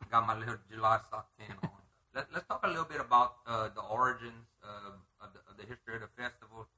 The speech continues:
Uh, you know, for the younger generations, 'cause, you know, when we was coming up, uh, the festival was, was nice and everything, but it was, uh, not even close to the Mario level it's on now. Okay, y'all, y'all competing with Bowser and all that now. So, uh, it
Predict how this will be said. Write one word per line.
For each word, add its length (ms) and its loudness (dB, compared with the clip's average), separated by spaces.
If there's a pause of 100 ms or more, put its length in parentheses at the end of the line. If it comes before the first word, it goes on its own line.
(220)
Uh, 240 4 (120)
you 80 -8
know, 180 -6
for 80 -6
the 60 -6
younger 340 -4
generations, 600 -10 (120)
'cause, 160 -4
you 80 -6
know, 160 -8
when 160 -18
we 120 -10
was 120 -16 (140)
coming 260 -4
up, 140 -4 (420)
uh, 300 -4 (400)
the 60 -12
festival 520 -8 (240)
was, 180 -8 (100)
was 200 -10
nice 300 -2
and 100 -12
everything, 380 -12
but 160 -16
it 140 -16
was, 100 -18 (240)
uh, 80 -18 (480)
not 100 -2
even 240 -12
close 220 -2 (100)
to 80 -6
the 80 -10
Mario 380 2
level 400 -10
it's 140 -18
on 180 -8 (100)
now. 220 2 (400)
Okay, 260 -18
y'all, 280 0 (100)
y'all 160 0
competing 380 -14
with 160 -18
Bowser 440 0
and 80 -14
all 160 -18
that 220 -20
now. 180 -20 (240)
So, 180 -4 (440)
uh, 220 -4 (100)
it 80 -8